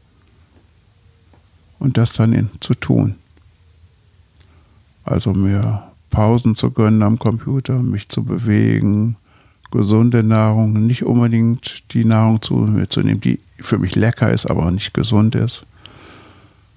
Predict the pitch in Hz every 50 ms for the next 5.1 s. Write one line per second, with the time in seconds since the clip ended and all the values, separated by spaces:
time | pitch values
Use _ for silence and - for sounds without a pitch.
0 | _ _ _ _ - - 104 110 107 120 113 - 110 110 107 101 - - - -
1 | - - - - 113 117 123 - - 131 - - - 85 120 123 123 123 107 -
2 | - 85 101 - 110 117 117 117 110 - - - - _ _ - - - - -
3 | _ _ - - 480 480 480 _ _ _ _ _ _ _ - - - - - -
4 | - - _ _ _ - - 90 101 131 - 113 127 131 - 123 123 127 123 -
5 | -